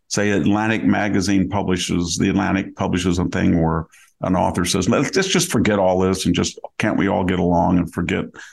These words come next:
the acrimony?" And we kind of agree now that through, you know, challenge and response and controversy and debate, we've got to now a consensus,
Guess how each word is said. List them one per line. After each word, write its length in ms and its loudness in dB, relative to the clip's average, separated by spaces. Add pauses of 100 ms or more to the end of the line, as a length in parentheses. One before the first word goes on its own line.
(120)
the 120 0
acrimony?" 640 0
And 140 0
we 120 2
kind 260 -2
of 100 -2
agree 360 0
now 300 0
that 140 -2 (760)
through, 360 2 (600)
you 100 0
know, 480 -2
challenge 460 0
and 120 4
response 840 0
and 100 -2
controversy 560 -2
and 100 2
debate, 360 0
we've 180 0
got 300 -4
to 100 -2
now 320 0
a 60 -4
consensus, 800 0